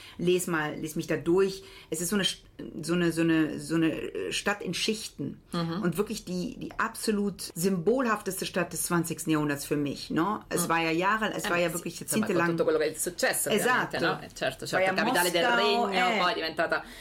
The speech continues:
Speaker 1: Mosca, New York insieme, no?
Speaker 2: Certo,
Speaker 1: Però,
Speaker 2: certo,
Speaker 1: eh,
Speaker 2: certo.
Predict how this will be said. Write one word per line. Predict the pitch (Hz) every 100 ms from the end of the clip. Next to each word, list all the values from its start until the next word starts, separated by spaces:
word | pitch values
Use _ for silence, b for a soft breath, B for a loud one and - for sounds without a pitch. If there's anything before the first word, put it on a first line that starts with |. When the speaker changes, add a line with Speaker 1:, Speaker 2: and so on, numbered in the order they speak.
| 220 -
Speaker 1:
Mosca, | 220 285 - 233
New | 214 220
York | 226 262 302 311 320
insieme, | 226 208 - 226 202 160 147 143
no? | 165 233
Speaker 2:
Certo, | 202
Speaker 1:
Però, | 196 214 190
Speaker 2:
certo, | -
Speaker 1:
eh, | - - - - -
Speaker 2:
certo. | 185 -